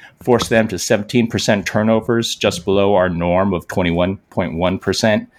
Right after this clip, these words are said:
limited three-point percentage shooting to twenty-six point seven percent, which is right on standard. And then we blocked seven point four one percent of their two-point shots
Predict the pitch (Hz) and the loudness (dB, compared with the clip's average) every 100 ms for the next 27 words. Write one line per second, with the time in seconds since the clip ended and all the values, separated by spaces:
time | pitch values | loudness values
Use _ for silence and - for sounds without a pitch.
0 | - _ - 113 107 95 - 113 123 110 | -20 _ 0 2 4 0 0 0 0 -2
1 | - 98 117 101 101 110 110 104 - - | -2 -2 0 0 0 0 0 0 -4 -4
2 | 110 92 - 98 - 98 82 - - 98 | -2 0 0 -4 -2 -4 -2 -4 -2 -2
3 | 110 120 - - 117 - 131 123 - - | -2 -4 -6 -4 -4 0 0 0 -4 -20
4 | _ _ 104 104 98 85 95 95 101 90 | _ _ -4 2 2 2 0 0 0 0
5 | 98 95 - - 98 98 107 104 - _ | 0 0 -4 -2 -2 -2 -4 -4 -8 _
6 | - - 117 120 117 107 113 104 - 120 | -20 -8 -2 2 2 2 2 2 0 0
7 | 110 110 104 95 110 95 92 87 - 80 | 0 2 -2 -2 0 2 2 0 -4 -4
8 | 92 85 76 85 80 - 82 82 67 - | -2 -2 -4 -4 -2 -4 -4 -4 -2 -2
9 | 73 - - - | -4 -4 -8 -10